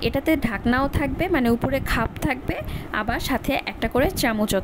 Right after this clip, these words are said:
থাকবে। আপনারা যখন প্রফেশনালি এগুলো মেক করবেন বা সেল করবেন, তখন এইগুলো কিনে নিতে পারবেন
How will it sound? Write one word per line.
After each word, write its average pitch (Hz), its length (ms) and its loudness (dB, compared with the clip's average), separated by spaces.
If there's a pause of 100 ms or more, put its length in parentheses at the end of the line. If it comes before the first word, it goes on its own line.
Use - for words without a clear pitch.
থাকবে। - 280 -2 (380)
আপনারা 269 320 2
যখন 311 160 2 (100)
প্রফেশনালি 302 640 4
এগুলো 311 180 4 (120)
মেক 277 200 2
করবেন 294 320 2
বা 320 140 4
সেল 277 200 2
করবেন, 311 240 0 (100)
তখন 277 220 2 (160)
এইগুলো 233 320 2
কিনে 240 240 4
নিতে 190 160 0
পারবেন 180 340 0